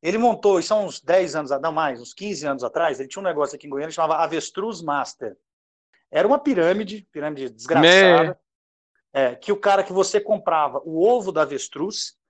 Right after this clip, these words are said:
Speaker 1: e esse ovo, ele, ele, ele, ele dava um avestruz, uma ave, né? Um avestruz, ele tinha um sítio aqui próximo,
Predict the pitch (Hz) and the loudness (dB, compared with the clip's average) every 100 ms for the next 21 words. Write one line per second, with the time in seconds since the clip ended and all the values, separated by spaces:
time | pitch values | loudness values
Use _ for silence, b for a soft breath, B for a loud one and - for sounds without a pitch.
0 | _ - 226 247 - 208 214 247 247 202 | _ -8 -2 0 2 4 4 2 0 0
1 | 196 196 - 160 147 160 139 151 139 165 | 0 0 -8 -8 -6 -8 -8 -10 0 2
2 | 208 185 175 151 - 190 170 151 151 247 | 2 2 -2 -2 -6 -6 0 2 2 0
3 | 196 160 180 147 143 160 - 180 156 - | -2 -6 -6 -6 -8 -10 -10 -10 -4 -4
4 | 202 233 143 - 139 135 175 208 226 | -4 -6 -8 -10 -6 0 0 0 -8